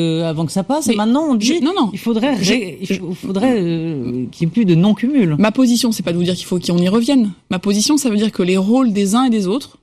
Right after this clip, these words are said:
Speaker 2: à savoir des maires, d'un parti politique, des députés, des parlementaires, évoluent,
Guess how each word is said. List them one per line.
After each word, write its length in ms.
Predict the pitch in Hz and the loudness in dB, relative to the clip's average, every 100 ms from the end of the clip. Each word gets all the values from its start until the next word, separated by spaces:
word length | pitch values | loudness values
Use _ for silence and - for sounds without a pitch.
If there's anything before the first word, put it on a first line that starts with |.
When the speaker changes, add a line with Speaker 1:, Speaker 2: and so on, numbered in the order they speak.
| - | -8
Speaker 2:
à 80 | 190 | -4
savoir 420 | 190 180 180 - _ | -2 -2 -2 -4 _
des 160 | 165 180 | -2 2
maires, 340 | 190 190 233 285 | 2 2 2 0
d'un 140 | 269 175 | -2 -2
parti 280 | 190 - 180 | -4 -2 -2
politique, 580 | 185 180 - 247 - | 0 -2 2 2 2
des 100 | 180 | 0
députés, 420 | 180 185 180 202 269 | 0 0 0 0 2
des 80 | 262 | 2
parlementaires, 520 | 190 180 180 214 277 285 - _ - | -2 -2 -2 0 -2 -4 -16 _ 2
évoluent, 480 | 269 226 190 240 | 2 4 2 0